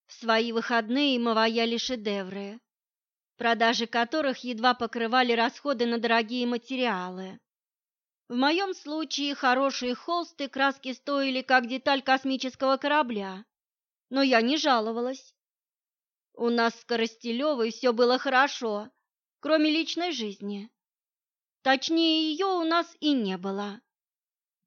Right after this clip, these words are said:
Мой последний роман на последнем курсе принёс мне сплошное разочарование в мужчинах. Одинкин — Митьку. После этого о мужчинах мы старались не упоминать.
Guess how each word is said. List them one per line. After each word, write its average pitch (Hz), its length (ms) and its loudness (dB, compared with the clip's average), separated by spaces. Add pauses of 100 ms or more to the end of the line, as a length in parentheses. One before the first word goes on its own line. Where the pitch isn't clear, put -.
(320)
Мой 233 240 2
последний 233 600 -2
роман 240 440 0
на 208 100 -4
последнем 226 640 -2
курсе 220 460 -8
принёс 302 420 -2
мне 285 160 -2
сплошное 277 640 -2
разочарование 233 880 0
в 214 60 -2
мужчинах. 190 840 -8 (680)
Одинкин — 349 920 -2 (320)
Митьку. 220 720 -4 (1120)
После 311 420 0
этого 294 340 2
о 277 40 4
мужчинах 311 580 -2
мы 277 140 -4
старались 262 560 0
не 240 100 -2
упоминать. 214 800 -6